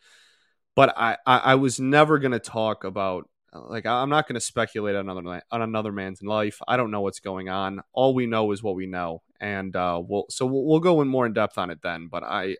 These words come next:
I, uh, <laughs> I'm not gonna keep talking about it and have all these theories and whatever. Um, so that's it for roster moves. Let's start with Friday, because I'm not even sure people really even care about Friday at this point.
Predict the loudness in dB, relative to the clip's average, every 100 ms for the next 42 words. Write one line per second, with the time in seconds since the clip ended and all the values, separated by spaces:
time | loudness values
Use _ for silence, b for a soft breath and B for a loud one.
0 | -4 -4 -4 -6 _ _ _ _ _ _
1 | _ _ -14 -14 -14 _ _ -14 -12 -12
2 | _ -20 _ 4 6 6 2 0 0 -2
3 | -4 _ _ 0 0 0 -2 0 0 0
4 | -2 -4 -4 -4 -4 -6 -8 -6 -4 -6
5 | -8 -8 -8 -8 -12 b b b b b
6 | 4 6 6 2 -6 _ _ -20 -2 6
7 | 6 6 4 6 8 6 4 -2 0 0
8 | 0 -6 0 2 2 0 0 2 -2 -4
9 | -2 0 0 -2 -4 -6 -6 -4 -4 -4
10 | -4 -8 -10 -6 -4 -2 -4 -8 -12 -8
11 | -6 -4 -4 -6 -8 -10 -8 -4 -2 -4
12 | -2 0 2 0 -2 -6 -8 -8 -8